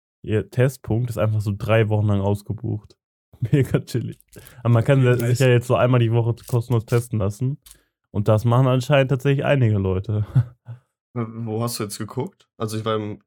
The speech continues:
Speaker 3: am Zentrum zum Beispiel, da ist ja auch so ein Drive-In, ein
Speaker 1: Ja,
Speaker 3: großer
Speaker 1: da,
Speaker 3: irgendwie.
Speaker 1: da ist
Speaker 3: Hast du
Speaker 1: noch
Speaker 3: da
Speaker 1: ein
Speaker 3: mal
Speaker 1: bisschen
Speaker 3: geguckt?
Speaker 1: Zeit.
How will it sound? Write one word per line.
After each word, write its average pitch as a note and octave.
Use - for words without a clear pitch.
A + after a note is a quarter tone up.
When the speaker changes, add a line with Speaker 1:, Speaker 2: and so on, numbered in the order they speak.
Speaker 3:
am -
Zentrum C3+
zum D#3+
Beispiel, D#3+
da C3
ist C3+
ja B2+
auch B2+
so C#3
ein D#3
Drive-In, C#3
ein -
Speaker 1:
Ja, G#2
Speaker 3:
großer -
Speaker 1:
da, A#2+
Speaker 3:
irgendwie. A2
Speaker 1:
da A#2+
ist C#3
Speaker 3:
Hast C#3
du D3+
Speaker 1:
noch C#3+
Speaker 3:
da C#3+
Speaker 1:
ein C3+
Speaker 3:
mal C3+
Speaker 1:
bisschen B2+
Speaker 3:
geguckt? E3+
Speaker 1:
Zeit. G#2+